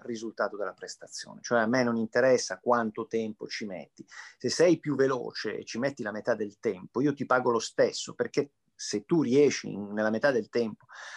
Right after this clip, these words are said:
a darmi lo stesso risultato, non c'è nessuna ragione per cui io debba, per esempio, appunto, ridurre l'orario oppure ridurre la retribuzione. Eh, al contempo, evidentemente, se uno è lentissimo e, e ci mette il doppio del tempo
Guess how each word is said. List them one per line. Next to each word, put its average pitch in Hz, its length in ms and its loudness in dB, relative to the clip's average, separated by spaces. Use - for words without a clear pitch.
a 113 100 2
darmi 123 400 2
lo 107 100 -10
stesso 135 400 -8
risultato, - 680 -10
non 147 140 -2
c'è 151 140 -4
nessuna 139 380 -4
ragione 135 400 2
per - 180 -8
cui 147 260 -2
io 139 280 2
debba, 139 640 2
per 104 140 -8
esempio, 113 480 -4
appunto, 113 520 -6
ridurre 135 520 2
l'orario 120 520 0
oppure 127 480 -2
ridurre 123 380 -2
la 110 140 -4
retribuzione. 110 720 -14
Eh, 131 480 2
al 107 160 -8
contempo, 139 420 0
evidentemente, 113 520 -4
se 110 120 -8
uno 117 160 -6
è 104 40 -8
lentissimo 117 880 0
e, 113 240 -4
e 110 140 -2
ci - 160 -8
mette 110 300 -6
il 95 100 -2
doppio 113 400 2
del 101 180 -4
tempo 110 520 0